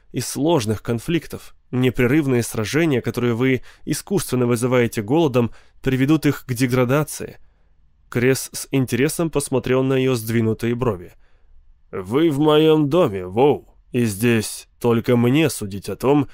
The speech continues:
что деградация, а что нет. Я кормил пустынников, следуя вашим советам, а они не дрались». «Нужно было набраться терпения». «Нет, я их хозяин, их бог, в конце концов.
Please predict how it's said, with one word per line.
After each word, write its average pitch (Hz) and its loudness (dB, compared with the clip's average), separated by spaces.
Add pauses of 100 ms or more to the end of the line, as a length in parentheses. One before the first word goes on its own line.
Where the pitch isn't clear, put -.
(320)
что 110 0
деградация, 107 0
а 170 2
что - -2
нет. 107 -4 (440)
Я 120 2
кормил 143 2
пустынников, 120 -2
следуя 127 2
вашим 120 0
советам, 117 -4 (340)
а 107 -2
они 113 2 (140)
не 123 4
дрались». 135 0 (600)
«Нужно 117 0
было 120 2
набраться 120 0
терпения». 135 -4 (400)
«Нет, 135 4 (160)
я 143 6
их - 2
хозяин, 131 2 (140)
их 180 0
бог, 127 4
в - -14
конце 127 0
концов. - -4